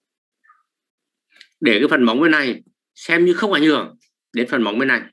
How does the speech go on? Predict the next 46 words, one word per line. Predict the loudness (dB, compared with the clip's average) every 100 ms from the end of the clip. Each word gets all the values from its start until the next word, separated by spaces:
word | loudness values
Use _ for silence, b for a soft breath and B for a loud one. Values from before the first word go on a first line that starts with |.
| _ b b b b -4
Thực | -2
chất | -2
là | 0 2
nó | 2 2
ở | 0 0
cạnh | -2
nhau | 0 0 0
thì |
nó | -2
vẫn | -2 0
ảnh | 2
hưởng. | 2 0 -6 _
Như | -4
đây, | -2 -2
cái | -4 -6
khe | -2 0
này | 0
gọi | -2 -2
là | -4
khe | -2
biến | -2 0
dạng. | -2 -4 _ -20 -20 b b b b b -8
Cái | -4
khe | 0 0 2
thứ | 0
hai | 0 0
là | 0 -2 -4 -8 _ _ _ _ -4
khe | -4
động | -2 -2
đất, | -4 -4 -4
à, | -2
khe | 0 2
nhiệt. | 2 0 -8 _ _ _ _ _ _ _ b b b -2
Với | 0
công | 0 2
trình | 2 2
dài | 0 -2 -4
cũng | -2
thế | 0 0 -2
thì | -2
người | 0
ta | 0
tách | -2 -2
ra | -2
khe | 0
nhiệt. | 2 0 -2